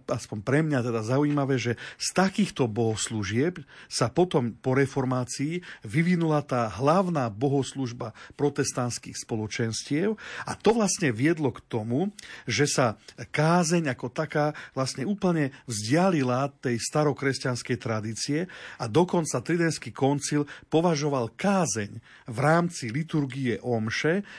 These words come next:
za niečo úplne nevhodné. Práve preto, lebo v tom videl akoby ten prvok, e, protestantských cirkví. A tým, že sa chcel dištancovať, tak vlastne kázeň, alebo teda homília už vôbec nie, ale ani kázaň, kázeň počas omše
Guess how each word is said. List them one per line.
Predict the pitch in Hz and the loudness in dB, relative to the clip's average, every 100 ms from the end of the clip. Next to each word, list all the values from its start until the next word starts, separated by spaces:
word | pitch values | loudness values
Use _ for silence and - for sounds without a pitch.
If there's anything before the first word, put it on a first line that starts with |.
| - | -12
za | 123 139 | -4 0
niečo | 143 139 135 | 2 2 0
úplne | 143 139 127 | 0 2 2
nevhodné. | 123 101 110 101 110 - - _ - | 2 0 -4 -6 -8 -12 -16 _ 0
Práve | 143 143 120 | 4 4 2
preto, | 135 135 123 | 0 0 0
lebo | |
v | 120 | 0
tom | - 117 | -2 -2
videl | 127 117 110 - - | 0 -2 -4 -12 -14
akoby | 117 117 113 113 | -6 -2 0 -2
ten | |
prvok, | 104 135 123 113 | 0 2 2 2
e, | - - - 123 110 113 | -2 -20 -10 -6 -4 -6
protestantských | - 127 127 120 - 120 110 117 107 | 0 0 2 0 0 0 -2 -4 -6
cirkví. | - 107 104 - | -4 -4 -4 -6
A | 104 | -4
tým, | - 151 | 0 2
že | 143 | 2
sa | 127 | 0
chcel | 123 117 | 0 -4
dištancovať, | 98 117 - 139 139 156 165 175 - - - | -4 -4 2 2 4 2 2 0 -6 -16 -8
tak | - 110 | -4 0
vlastne | 135 - 117 | 0 0 -6
kázeň, | - 143 151 156 135 120 | -2 4 4 4 0 -4
alebo | 110 110 107 | -4 -8 -10
teda | 113 110 101 - | -10 -10 -10 -2
homília | 135 143 123 107 | 2 4 2 2
už | 101 | -2
vôbec | 104 151 147 139 | 2 4 4 2
nie, | 147 147 147 - - | 0 0 -2 -8 -8
ale | 123 120 | -2 0
ani | 117 107 | 0 -2
kázaň, | - 135 123 113 107 | 0 0 0 -2 -6
kázeň | - 127 120 104 | -4 -2 -2 0
počas | 156 151 117 - | 0 0 -2 -2
omše | 135 120 - 110 | -2 -2 -4 -8